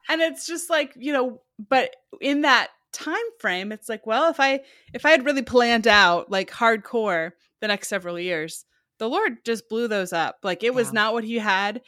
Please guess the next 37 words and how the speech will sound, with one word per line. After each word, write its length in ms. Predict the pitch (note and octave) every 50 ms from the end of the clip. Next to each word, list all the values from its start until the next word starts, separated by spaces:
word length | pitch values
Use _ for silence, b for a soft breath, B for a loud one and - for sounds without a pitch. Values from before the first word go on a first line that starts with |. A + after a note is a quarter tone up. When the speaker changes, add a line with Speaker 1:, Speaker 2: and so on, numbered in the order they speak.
| B
Speaker 2:
Yeah. 200 | - E3 D3 C3+ B2+
Speaker 1:
It 80 | G3+
was 200 | G3+ G3+ G#3 F#3+
not 120 | G#3 G#3 G3
what 140 | F3 G3+ F#3+
he 100 | G#3 G3
was 140 | G3 F#3+
gonna 240 | - G3+ F#3 F#3 F3+
do. 440 | - F3+ F#3 F#3 F3+ F3+ F3 F3+ F#3+ _ _ _
And 140 | G3+ F#3+ -
I 100 | D#3+ F3+
had 260 | F3+ F#3 F#3 F3+ F3+ -
to 260 | G3 F#3 F3+ F3 F3 _ _ _ _ _ _ _ _ _ _ _ _
have 280 | - - F#3+ F3+ F3 -
space, 720 | - - - - C4 C4 A3+ F3+ E3+ F#3 A3+ - - A#3+
mental 400 | A3 A3 C4 D#4+ E4+ G4 F4+ F4
space 380 | F4+ - - G#3 G#3 G#3+ G#3+ A3+
and 80 | G#3+
Speaker 2:
Mm-hmm. 100 | G#3+ G#3+
Speaker 1:
emotional 360 | G#3+ A#3+ C#4 C4+ - C4 A#3 G#3+
space 500 | - - - F#3 F3+ F#3 F#3+ - - -
to, 60 | - F#3+
like, 220 | F#3+ F#3 - -
receive 380 | G3 F#3 - - B3 A#3+ G#3+ F3
that. 240 | D#3+ C#3 A#2 - E3+
It's 120 | - - F3
like, 140 | E3 E3 - - -
okay. 400 | A3 B3 - F4 E4+ A#3 G3 - _ _ _ - - _
Speaker 2:
And 120 | - C#4 B3+
here's 180 | C4+ E4 D#4 -
the 80 | C#4
thing, 200 | F#3+ G3+ F3+ E3
God 280 | D#3 F3+ F3 F#3+ G#3 -
can 220 | - C4 A#3+ G3 - -
get 160 | E3 D#3+ E3+
our 160 | E3+ F3 F3
attention 800 | E3+ E3+ - D3+ C3+ C3 - - D#3+ E3+ G3 G#3+ A#3 A#3 G#3+ E3+